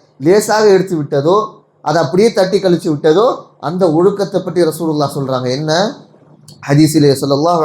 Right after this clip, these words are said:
அலைஹி வஸல்லம் அவர்கள் கூறுகிறார்கள், "இன்னமா புஇஸ்து லி உத்தம்மிம மகாரிமல் அக்லாக்."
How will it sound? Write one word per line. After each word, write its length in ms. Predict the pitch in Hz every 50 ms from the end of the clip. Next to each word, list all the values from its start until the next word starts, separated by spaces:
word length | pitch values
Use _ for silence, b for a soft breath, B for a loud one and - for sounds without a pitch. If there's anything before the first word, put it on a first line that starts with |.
| 147
அலைஹி 200 | 147 147 156 147
வஸல்லம் 240 | 147 160 143 143 139
அவர்கள் 260 | 135 135 131 135 131
கூறுகிறார்கள், 720 | 120 - 147 147 139 139 135 135 131 139 165 196 196 190 B B B B B B B
"இன்னமா 640 | 160 165 165 160 156 160 160 156 156 156 151 147 143
புஇஸ்து 800 | 135 135 143 143 151 180 180 175 180 - - 254 269 285 277 - - _ -
லி 120 | 143 147
உத்தம்மிம 680 | - 147 151 147 - - 180 180 175 165 160 151 143 135
மகாரிமல் 520 | 135 127 - 156 143 131 127 123 123 113
அக்லாக்." 400 | 117 117 - 120 117 113 113 110